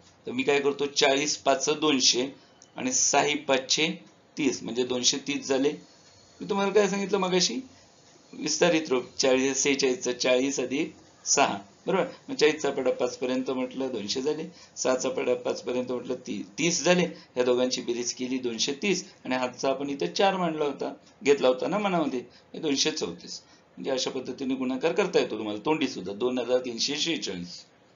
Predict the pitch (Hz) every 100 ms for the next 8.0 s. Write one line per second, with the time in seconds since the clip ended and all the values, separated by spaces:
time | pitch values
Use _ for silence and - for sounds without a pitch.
0 | _ - _ _ _ _ _ _ - 110
1 | 135 131 135 135 135 135 135 - 127 131
2 | - 139 - - 143 131 120 107 107 101
3 | 101 104 101 90 - 98 98 98 92 -
4 | - - - _ - _ _ _ _ -
5 | - 117 123 123 113 123 131 131 120 117
6 | 117 127 117 113 139 127 120 110 123 110
7 | - 113 117 113 107 131 160 - 95